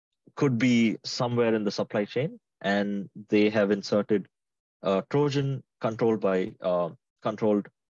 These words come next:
uh, a Trojan controlled bypass mechanism. So essentially, what happens is, based on a sequence, a sequence of rare events or combinational, uh, events,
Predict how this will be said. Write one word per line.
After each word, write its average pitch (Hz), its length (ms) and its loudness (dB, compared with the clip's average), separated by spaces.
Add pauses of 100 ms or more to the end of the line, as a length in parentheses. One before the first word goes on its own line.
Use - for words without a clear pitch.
(140)
uh, 78 260 0
a 107 80 0
Trojan 117 360 -2
controlled 104 380 0
bypass 95 500 -2
mechanism. 85 480 -8
So 95 420 2 (360)
essentially, 127 500 4
what 107 180 6 (200)
happens 160 500 -2 (100)
is, 101 440 2 (580)
based 107 320 2
on 95 280 -2 (440)
a 95 120 2
sequence, 107 600 -2 (360)
a 98 140 2
sequence 113 500 -2
of 98 120 -2
rare 101 200 2
events 101 380 -2
or 90 200 -2
combinational, 135 880 -2 (380)
uh, 107 240 2
events, 113 420 0